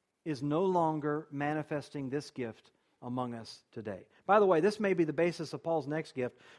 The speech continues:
which is the discerning of spirits. This might have been the gift that God gave to certain other prophets who themselves would have the ability to,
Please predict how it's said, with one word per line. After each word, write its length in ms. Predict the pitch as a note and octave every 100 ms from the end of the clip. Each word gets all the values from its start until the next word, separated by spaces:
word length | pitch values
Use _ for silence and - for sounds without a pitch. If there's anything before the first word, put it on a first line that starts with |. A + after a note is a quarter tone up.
| -
which 160 | D3+
is 140 | D#3 B2
the 100 | C3
discerning 520 | B2+ - E3 E3 C3+
of 80 | A#2
spirits. 720 | - D#3 D3+ G2+ - - - _ _ _ _ _ _ -
This 300 | D3 G#3 G#3
might 300 | F#3+ G#3 G3+
have 200 | F3 D3
been 440 | F#3 G3 D3+ C3+ - _ _ _
the 100 | D3
gift 480 | D3 C#3 G3 G3 -
that 160 | E3 C3+
God 400 | E3+ F3 F3 C#3+
gave 520 | E3 F3+ C#3+ C3+ C3 _ _ _
to 180 | - D#3+
certain 640 | - F#3+ G#3 G3+ E3+ D#3 - _ -
other 560 | G3 G#3 G3+ F#3+ E3+ -
prophets 800 | G3+ G3 F#3+ B2+ G2+ - - - _ _ _ _ -
who 100 | G3
themselves 880 | F#3+ F3+ - A3 A3 F3 E3+ D3+ - _ _
would 280 | D#3+ F3+ G3+
have 340 | F3 F3+ F3 C3+ - _ -
the 140 | F3
ability 680 | E3 C#3+ G#3+ C4 G#3 C#3 C3
to, 460 | - E3+ D#3 D3